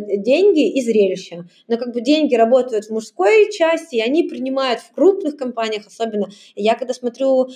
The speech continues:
а, на, там, не знаю, кабинет акционеров, например, или, э, на первых лиц компании, я женщин могу по пальцам перечислить. Ну вот правда. А, соответственно, ну, здесь вот, и, ну, как бы я не могу ничем это оправдать.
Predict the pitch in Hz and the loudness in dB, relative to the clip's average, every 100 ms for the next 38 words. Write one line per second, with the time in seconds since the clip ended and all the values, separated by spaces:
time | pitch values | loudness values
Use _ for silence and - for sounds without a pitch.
0 | - - 220 214 214 214 220 214 208 214 | -12 -4 -2 -2 -2 -4 -4 -6 -6 -4
1 | 208 190 190 214 240 247 247 - 226 240 | -6 -6 -6 -4 -4 -4 -6 -2 -2 0
2 | 339 339 - 220 202 175 - _ - 226 | 0 -2 -8 -10 -8 -6 -10 _ -8 -2
3 | 220 220 220 220 220 214 214 220 214 254 | 0 2 2 2 0 0 -2 -4 0 0
4 | 226 277 381 349 269 233 196 190 190 _ | 0 -2 -2 -2 -4 -4 -4 -6 -12 _
5 | 220 233 254 453 - 247 226 294 247 226 | -2 0 0 0 -2 -2 -2 -2 -4 -4
6 | 196 190 180 175 - 151 - _ _ _ | -4 -8 -14 -14 -16 -20 -20 _ _ _
7 | _ _ 214 240 247 190 165 165 - _ | _ _ -4 -2 -2 -8 -12 -14 -20 _
8 | - 233 220 220 220 220 220 220 226 277 | -20 -8 -4 -2 0 0 -2 -2 0 2
9 | 285 277 247 233 254 208 208 311 480 247 | 0 -2 -2 0 0 0 0 2 0 -2
10 | 233 190 196 - 254 262 254 240 226 359 | -8 -8 -10 -8 -6 -4 -2 0 2 4
11 | 381 311 311 - 240 226 208 202 196 220 | 4 2 0 -2 -6 -6 -6 -6 -4 -4
12 | - | -6